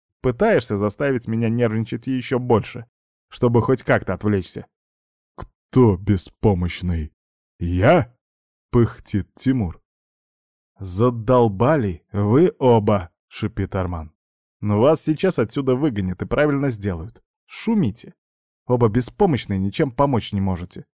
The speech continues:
Дайте своим женщинам спокойно произвести на свет детишек. В конце концов, это их работа». «Работа.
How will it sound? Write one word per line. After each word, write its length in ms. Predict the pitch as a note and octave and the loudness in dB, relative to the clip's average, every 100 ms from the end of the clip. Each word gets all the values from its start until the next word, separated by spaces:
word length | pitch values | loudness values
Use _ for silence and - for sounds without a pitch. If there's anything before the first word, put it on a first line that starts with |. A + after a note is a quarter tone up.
| _ | _
Дайте 340 | A#2 B2 A#2 A2+ | 0 2 2 -2
своим 300 | A2 G#2 G2+ | -2 0 0
женщинам 420 | B2 G#2+ G2+ F#2+ | -2 -2 -4 -4
спокойно 460 | - G#2 A#2+ G#2 | -4 -4 0 -2
произвести 560 | F#2 A2 A2 G#2+ A#2 A2+ | -2 -4 -2 -4 -6 -4
на 100 | G2 | -4
свет 240 | - G#2+ | -4 -6
детишек. 540 | F2+ G#2 - - - - _ _ _ _ | -4 -6 -6 -10 -12 -20 _ _ _ _
В 100 | _ | _
конце 280 | - A2+ B2 | -2 -2 -2
концов, 360 | B2 A#2 D#3+ | -2 0 0
это 160 | G#2 G2+ | -2 -2
их 160 | G#2 - | -2 0
работа». 480 | B2+ C3 G2 E2 - _ _ _ _ _ | 2 2 0 -4 -18 _ _ _ _ _
«Работа. 840 | - A2+ A2 G#2+ F#2+ F#2 - - | 0 2 4 2 0 -4 -6 -14